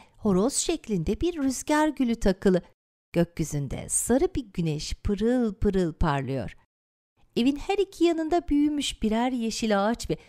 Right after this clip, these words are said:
onların diplerinde açmış sarı ve pembe yapraklı çiçekler var. Kapak sayfasının altında bize göre solda kırmızı renkte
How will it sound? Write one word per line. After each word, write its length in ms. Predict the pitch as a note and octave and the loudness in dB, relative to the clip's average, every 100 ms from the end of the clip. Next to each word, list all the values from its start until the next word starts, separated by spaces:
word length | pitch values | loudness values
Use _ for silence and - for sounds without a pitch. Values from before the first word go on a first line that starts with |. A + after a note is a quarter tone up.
| - - | -10 -2
onların 520 | E4+ F4+ E4+ E4 B3+ | 0 2 0 -2 -4
diplerinde 600 | B3 - G#3+ G#3 G#3+ A#3+ | -6 -4 -2 0 0 0
açmış 480 | F#3+ F#3 - D#3+ - | -2 -6 -8 -8 -6
sarı 420 | - - F4 F#4 | -6 0 0 -2
ve 100 | D4+ | -4
pembe 380 | - A#3+ G#3+ A3 | -2 -2 -2 -2
yapraklı 600 | F#3+ F3 D#3+ D3 - F#3 | -2 -2 -6 -6 -8 -8
çiçekler 680 | - - C#4 C4+ C4+ C4 B3+ | -8 -6 -4 -2 -2 0 2
var. 360 | A3+ G3+ G3+ _ _ _ _ _ _ _ _ _ | 0 0 -4 _ _ _ _ _ _ _ _ _
Kapak 340 | C4 B3+ E4 | -4 -2 -4
sayfasının 600 | - D4 D4+ D4 D#4 E4+ | -2 -2 0 -4 -4 -2
altında 580 | E4+ E4 - E4 D#4+ B3 | -2 -2 -2 0 0 0
bize 240 | G3 F#3 G#3 | -2 0 0
göre 320 | F#3+ F3+ D4+ | 0 -2 -4
solda 640 | - B3 G3+ F3 D#3+ G3 | 0 2 2 2 -2 -2
kırmızı 420 | - G3 G3 F#3 B3+ | -2 0 0 0 -2
renkte 360 | A3+ G#3+ G3+ | -4 -4 -6